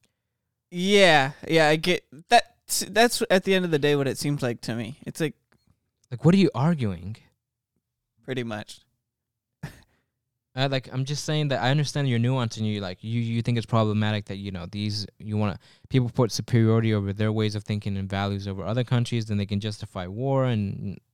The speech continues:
Speaker 2: all this stuff. But it's like, but if we're looking at all these other things and people
Speaker 1: Is
Speaker 2: were,
Speaker 1: that like a
Speaker 2: and
Speaker 1: f-, that seems
Speaker 2: d-,
Speaker 1: like
Speaker 2: and
Speaker 1: more
Speaker 2: d-,
Speaker 1: of a philosophical thing.
Speaker 2: and did you
Speaker 1: <laughs>
Speaker 2: see the comments too? The comments were telling him, they're like, "Dude, what are you talking about? Like, you think it's"
Speaker 1: But that, yeah,
Speaker 2: it
Speaker 1: but I'd say that's a completely
Speaker 2: Western, 'cause he,
Speaker 1: different
Speaker 2: 'cause he was
Speaker 1: argument.
Speaker 2: saying that Western values are universal.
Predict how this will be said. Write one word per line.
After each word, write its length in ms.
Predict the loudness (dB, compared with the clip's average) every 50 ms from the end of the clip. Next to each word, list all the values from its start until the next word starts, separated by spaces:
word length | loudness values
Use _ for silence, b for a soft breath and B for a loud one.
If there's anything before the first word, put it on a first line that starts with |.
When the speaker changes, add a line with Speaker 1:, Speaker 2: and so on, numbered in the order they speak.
| _ _ -4
Speaker 2:
all 160 | -2 0 2
this 160 | 2 0 0
stuff. 260 | 0 0 -2 -2 -2 -2
But 80 | -6
it's 140 | -6 -6 -8
like, 220 | -12 -12 -14 -18 _ _ _ _ _ _ _ _ _ _ _ _ _ _
but 120 | -2 -2 0
if 100 | 0 2
we're 80 | 0
looking 280 | 0 0 0 0 0 -2
at 120 | -2 0
all 160 | 0 -2 0 0
these 200 | 0 -2 -2 -2
other 180 | -2 -2 -2
things 240 | -2 -4 -2 -2 -2
and 80 | -2 -2
people 200 | -2 2 4 6
Speaker 1:
Is 120 | 6 8
Speaker 2:
were, 60 | 8
Speaker 1:
that 120 | 6 6 6
like 160 | 4 4 6
a 140 | 4 6 8
Speaker 2:
and 160 | 6 6 6
Speaker 1:
f-, 80 | 6 4
that 240 | 4 4 4 2 0
seems 240 | 0 2 2 4
Speaker 2:
d-, 60 | 4 4
Speaker 1:
like 80 | 4
Speaker 2:
and 80 | 6 6
Speaker 1:
more 80 | 6
Speaker 2:
d-, 60 | 8 8
Speaker 1:
of 40 |
a 100 | 6 4
philosophical 880 | 4 4 4 4 4 4 4 4 6 6 4 4 0 -2 0 0 -2 0
thing. 240 | 0 -2 0 4 6
Speaker 2:
and 80 | 8
did 80 | 8 8
you 100 | 8 6
Speaker 1:
<laughs> 80 | 6 4
Speaker 2:
see 40 |
the 140 | 2 2 2
comments 460 | 2 2 2 4 4 4 2 0 0
too? 160 | -2 -2 -2 -2
The 80 | -2 -4
comments 300 | -4 -2 -2 -2 -2 -4
were 60 | -4
telling 300 | -4 -4 -4 -2 -2 -4
him, 320 | -4 -6 -8 -10 -14 -14 -18 _ _ _ _
they're 140 | -16 -12 -10
like, 200 | -10 -10 -10 -10 -8
"Dude, 180 | -8 -6 -6
what 140 | -6 -6 -6
are 40 | -6
you 60 | -8
talking 320 | -8 -8 -8 -6 -6 -6
about? 300 | -6 -6 -8 -10 -12 -12
Like, 120 | -12 -10 -8
you 120 | -8 -8
think 200 | -6 -4 -4 -4
it's" 240 | -4 -8 -10 -12 -18 _ _
Speaker 1:
But 100 | -14 -6
that, 180 | -4 -4 -2 0
yeah, 180 | 2 2 2 0 0
Speaker 2:
it 60 | -4
Speaker 1:
but 140 | -6 -6 -6 _ _
I'd 160 | -2 -2 0
say 120 | 0 -2 -2
that's 180 | -2 -2 -4
a 40 | -4
completely 320 | -4 2 4 6 6 6 6
Speaker 2:
Western, 160 | 4 6 6
'cause 120 | 6 6
he, 60 | 6
Speaker 1:
different 40 | 6 6
Speaker 2:
'cause 140 | 6 8
he 60 | 8 8
was 100 | 6 6
Speaker 1:
argument. 80 | 4
Speaker 2:
saying 220 | 4 4 4 4 4
that 260 | 2 0 0 -2 2
Western 360 | 4 4 4 4 2 2 4
values 320 | 4 6 6 4 4 2
are 20 | 0
universal. 800 | 0 2 2 2 2 2 2 0 0 -2 -4 -6 -10 -12 -16